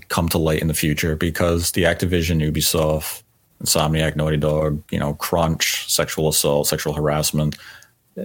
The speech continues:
they're not, this isn't going to stop. It's not just gonna become a utopia for the industry in, you know, in a fortnight. Ubisoft has,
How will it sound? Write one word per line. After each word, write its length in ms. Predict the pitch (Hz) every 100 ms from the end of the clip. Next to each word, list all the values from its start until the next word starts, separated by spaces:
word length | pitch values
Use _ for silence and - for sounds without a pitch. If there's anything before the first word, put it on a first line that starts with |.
| - 214
they're 140 | 110 101
not, 220 | 104 101
this 380 | - 87 104 117
isn't 200 | 107 95
going 200 | 92 85
to 120 | 82
stop. 520 | - - 80 135 - - _ _ _ _ _ _ _ _ _ _ _ _ _ _
It's 120 | 98
not 160 | 101 87
just 140 | 90
gonna 140 | - 87
become 260 | 82 92
a 60 | 82
utopia 720 | 78 76 - 78 76 67 71
for 100 | 78
the 140 | 78 -
industry 560 | 76 73 - 71 71 73 - _ _ _
in, 360 | - 82 78 73
you 120 | 85
know, 200 | 76 71
in 160 | - 78
a 40 |
fortnight. 760 | 71 76 71 67 67 71 - - _ _ _ -
Ubisoft 640 | 107 107 - 98 95 - - -
has, 500 | - 85 85 78 -